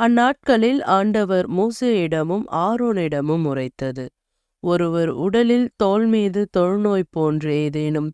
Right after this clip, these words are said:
தடிப்போ, சொறி சிரங்கோ, வெண்படலமோ தோன்ற, அது தொழுநோய் என ஐயமுற்றால், அவர் குருவாகிய ஆரோனிடமும் அல்லது குருக்களாகிய அவர்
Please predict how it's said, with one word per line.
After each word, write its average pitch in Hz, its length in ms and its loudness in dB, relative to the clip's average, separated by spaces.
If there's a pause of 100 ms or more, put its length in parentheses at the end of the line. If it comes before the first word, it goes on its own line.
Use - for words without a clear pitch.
தடிப்போ, 165 480 -2 (540)
சொறி 240 280 4 (140)
சிரங்கோ, 175 540 0 (160)
வெண்படலமோ 170 960 0
தோன்ற, 143 560 -4 (340)
அது 185 400 2
தொழுநோய் 247 480 2
என 156 400 0
ஐயமுற்றால், 160 760 -4 (340)
அவர் 180 360 2
குருவாகிய 220 720 0
ஆரோனிடமும் 165 920 0
அல்லது 151 560 -4 (720)
குருக்களாகிய 196 880 2
அவர் 160 300 0